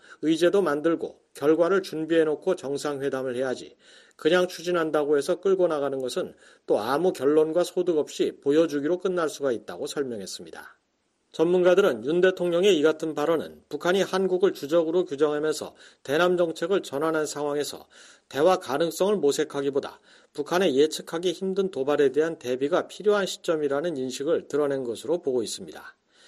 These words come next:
경남대 극동문제연구소 이물출 교수입니다.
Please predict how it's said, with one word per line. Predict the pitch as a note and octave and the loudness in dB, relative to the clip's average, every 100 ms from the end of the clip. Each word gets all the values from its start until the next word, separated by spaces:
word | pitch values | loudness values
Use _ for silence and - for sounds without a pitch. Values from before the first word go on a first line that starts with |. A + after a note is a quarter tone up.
| _ _ | _ _
경남대 | - D#3+ F3+ F#3 G3+ | -2 2 2 4 2
극동문제연구소 | D#3+ - E3 D#3+ D3+ D3+ D#3 D#3+ - - | 0 -2 0 0 2 2 2 -6 -10 -6
이물출 | C#3+ D#3+ D3 - F3+ | 2 4 4 0 -2
교수입니다. | F3 C#3+ - G#2+ E2+ - - | 0 -2 -2 -10 -12 -16 -20